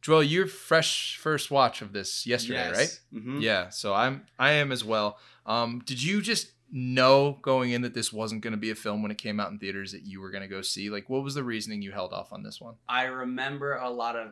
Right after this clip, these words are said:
Speaker 2: this was, okay, and this is very rare for me, um, but I remember a lot of my friends in high school went and saw it and said, "Yo, this sucked."
Speaker 1: <laughs>
Speaker 2: But also,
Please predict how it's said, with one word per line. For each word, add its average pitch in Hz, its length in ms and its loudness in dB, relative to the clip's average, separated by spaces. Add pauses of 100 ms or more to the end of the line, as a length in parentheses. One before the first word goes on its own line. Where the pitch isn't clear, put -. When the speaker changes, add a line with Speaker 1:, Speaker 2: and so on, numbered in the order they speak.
Speaker 2:
this 120 260 -8
was, 147 140 -12
okay, 104 240 -8
and 107 100 -6
this 123 140 -8
is 127 100 -12
very 113 300 0
rare 101 220 -6
for - 120 -18
me, 92 200 -18 (400)
um, 107 160 -4
but 107 100 -2
I 107 40 -4
remember 117 260 -4
a - 20 0
lot 110 240 0
of 113 80 -4
my 113 120 -2
friends 104 340 -6
in 98 80 -8
high 101 160 -6
school 98 240 -10
went 95 140 -14
and 101 100 -14
saw 92 240 -8
it 101 40 -14
and 98 100 -14
said, 95 220 -14
"Yo, 95 240 -12
this 92 220 -14
sucked." - 500 -10 (240)
Speaker 1:
<laughs> - 220 -4
Speaker 2:
But 135 140 0
also, 123 720 -2